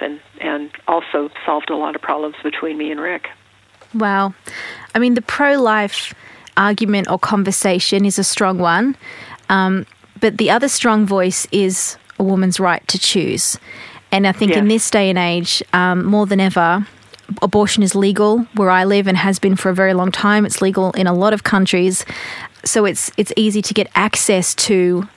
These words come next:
Speaker 2: safe, what some would, people just, would just call healthcare, you know, if you choose to abort
Speaker 1: Yeah.
Speaker 2: a child. But what we don't necessarily talk about, I don't think enough, is the guilt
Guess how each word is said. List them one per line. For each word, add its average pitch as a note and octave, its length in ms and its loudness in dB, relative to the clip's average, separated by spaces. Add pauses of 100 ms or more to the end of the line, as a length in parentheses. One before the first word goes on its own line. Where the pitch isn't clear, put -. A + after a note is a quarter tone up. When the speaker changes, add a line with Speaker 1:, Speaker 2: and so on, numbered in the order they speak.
(180)
Speaker 2:
safe, - 800 -2 (380)
what A3 160 0
some D4+ 180 4
would, D#4 100 4
people B3+ 240 2
just, A3 180 0
would A3 160 2
just A3 140 0
call G3+ 160 2
healthcare, - 680 0
you A3 80 2
know, F3 180 2
if G3+ 260 -2
you G3+ 60 2
choose G#3 340 0
to G3+ 160 2
abort F#3 240 4
Speaker 1:
Yeah. E3 80 2
Speaker 2:
a D#3 40 -2
child. F#3+ 280 2 (320)
But A#3 160 6
what A#3+ 120 4
we A#3+ 120 2
don't B3 240 4
necessarily A#3 440 2
talk G3+ 220 0
about, F#3 420 2 (280)
I G3 60 2
don't F#3+ 200 0
think F#3+ 220 0
enough, F#3 480 0 (340)
is F#3+ 480 2 (180)
the G3 200 0
guilt - 600 0